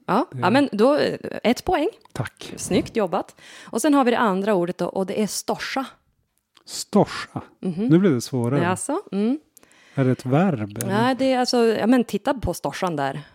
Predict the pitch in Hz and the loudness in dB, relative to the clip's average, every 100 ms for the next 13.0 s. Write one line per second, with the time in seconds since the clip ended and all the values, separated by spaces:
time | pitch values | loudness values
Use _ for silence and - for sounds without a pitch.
0 | _ _ - - - 73 - 165 - 165 | _ _ -12 -12 -12 -12 -14 -16 -10 -8
1 | 160 151 - _ _ - 339 196 - 143 | -6 -8 -12 _ _ 0 2 2 -2 -4
2 | - 143 - _ _ _ _ _ _ _ | -4 -6 -10 _ _ _ _ _ _ _
3 | _ _ - 170 131 - 196 - 269 339 | _ _ -6 -4 -4 -4 -2 -2 -2 -4
4 | 262 165 127 - - - - 208 247 _ | -8 -8 -6 -8 -8 -8 -6 -6 -8 _
5 | _ _ _ - 117 - - - - 185 | _ _ _ -2 2 2 0 -6 0 4
6 | 339 - 240 440 262 180 320 508 151 151 | 4 4 4 4 4 2 2 2 6 6
7 | 220 254 175 269 202 _ - - 294 277 | 6 2 2 2 2 _ -10 0 2 2
8 | 339 359 277 214 - 202 214 - _ _ | 0 0 0 0 -2 -6 -6 -12 _ _
9 | 202 196 135 135 214 - _ - 160 185 | 2 4 4 4 2 -4 _ -2 4 4
10 | 107 - _ _ _ _ _ _ _ _ | 4 -2 _ _ _ _ _ _ _ _
11 | 165 110 180 247 - 156 185 147 - _ | 2 2 0 -2 2 4 4 2 -4 _
12 | - 147 160 160 127 107 107 185 554 | -2 -2 2 2 2 0 -2 0 -2